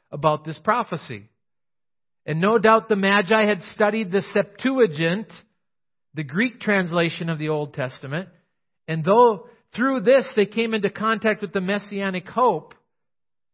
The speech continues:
and the Persian king Artaxerxes was the one who issued the decree to rebuild Jerusalem on the date that we call now March fifth, four hundred forty-four by B C. And by calculating the years that had passed since the issue of the decree,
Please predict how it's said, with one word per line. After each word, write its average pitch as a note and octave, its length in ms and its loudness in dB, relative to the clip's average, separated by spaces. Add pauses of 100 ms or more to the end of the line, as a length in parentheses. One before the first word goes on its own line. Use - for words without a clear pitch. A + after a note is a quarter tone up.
(200)
and D#3+ 140 -2
the F3 60 0
Persian A#3+ 460 0
king B3 300 -2
Artaxerxes G#3+ 1160 0 (200)
was F3+ 220 -4
the G3+ 80 2
one A3 460 0 (200)
who G#3 160 -4
issued A#3+ 360 -2
the A3+ 100 -2
decree G#3 380 -6
to G#3 80 -2
rebuild G3 460 2
Jerusalem G3+ 480 -4
on F#3+ 140 0
the F3+ 100 -2
date A3 360 0
that F3+ 140 -8
we G#3+ 160 -6
call G3+ 240 -2
now G3 460 -2 (180)
March F#3 320 -2 (140)
fifth, G3 200 0 (440)
four G3+ 180 2
hundred G3 320 0
forty-four F3+ 500 -4
by D#3+ 240 -6 (200)
B F3+ 180 -6
C. E3 320 -6
And C3 120 -6
by C#3+ 140 -2
calculating G3 800 -2 (200)
the E3 100 -6
years F#3 400 0
that E3+ 120 -2
had E3 140 -4
passed F3+ 320 -4
since F3 220 -10
the D3+ 140 -6
issue F3+ 280 -6
of D#3 100 -8
the C#3 80 -14
decree, C3+ 680 -10